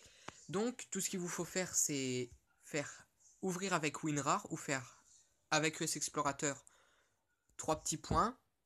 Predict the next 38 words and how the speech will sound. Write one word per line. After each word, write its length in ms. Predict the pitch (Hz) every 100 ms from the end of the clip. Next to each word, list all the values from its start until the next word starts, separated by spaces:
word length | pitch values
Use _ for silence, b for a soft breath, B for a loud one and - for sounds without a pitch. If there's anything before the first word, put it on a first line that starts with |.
| -
ouvrir 580 | 185 156 180 175 - - _ _ _ _
comme, 360 | 170 190 226 131 _ _ -
ou 160 | 156
alors 260 | 147 156 -
tout 100 | 156
simplement, 480 | - 139 147 160 165
comme 180 | 147
c'est 120 | - 143
un 80 |
fichier 400 | 143 151 - - -
inconnu 420 | 151 - 147 151
avec 220 | 131 123
un 40 | 127
point 160 | 135
d'interrogation, 520 | 131 131 135 123 165
vous 60 | 165
cliquez, 280 | 151 - 165
vous 80 | 165
faites 240 | 147 -
autre. 340 | 143 127 - - _ _ _ _ - B B B B B B B B B B B B _ -
Et 100 | 143
puis 200 | - 175
vous 180 | 160
avez 140 | 156 143
tout 180 | - 147
en 80 |
bas, 220 | 123 131 143
généralement 520 | 135 127 120 123 127
rar 200 | 120 -
c'est 100 | 127
en 80 | 120
bas, 140 | 143
hein, 200 | 131 151 151
vous 220 | 143 147
ouvrez 180 | 147 151
avec 240 | 147 139 143
WinRAR. 400 | 123 117 - - _ _ _ _ _ _ _ _ _ - - - _ - -
Voilà. 260 | 165 123